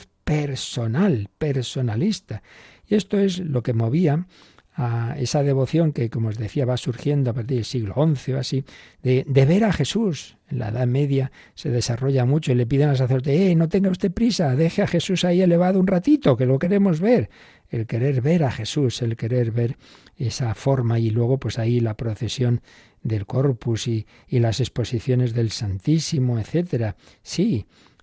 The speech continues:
es el Señor entero, digámoslo así, no, no es una partecita, no es solo el cuerpo.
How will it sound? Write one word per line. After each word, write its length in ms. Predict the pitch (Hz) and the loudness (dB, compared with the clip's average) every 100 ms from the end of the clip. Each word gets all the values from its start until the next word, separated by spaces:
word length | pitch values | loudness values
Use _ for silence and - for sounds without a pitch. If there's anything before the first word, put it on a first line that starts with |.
| - | -6
es 360 | 120 113 - - | -4 -4 -8 -4
el 180 | 131 113 | 0 2
Señor 440 | - 113 113 135 | 0 0 0 2
entero, 480 | 127 104 143 147 120 | 0 0 2 2 2
digámoslo 560 | 110 107 120 117 107 95 | -2 -2 -2 -2 -4 -6
así, 340 | - 139 113 | -2 0 0
no, 180 | 107 110 | 0 0
no 140 | 117 | 0
es 140 | 120 135 | 0 0
una 180 | 117 | -2
partecita, 720 | 104 117 104 104 - 151 127 107 | -2 -4 -4 -6 -2 -2 0 -4
no 80 | |
es 100 | 113 | -4
solo 240 | - 143 127 | -4 -4 -4
el 100 | 104 | -4
cuerpo. 500 | 123 131 139 117 | -2 -2 -2 -6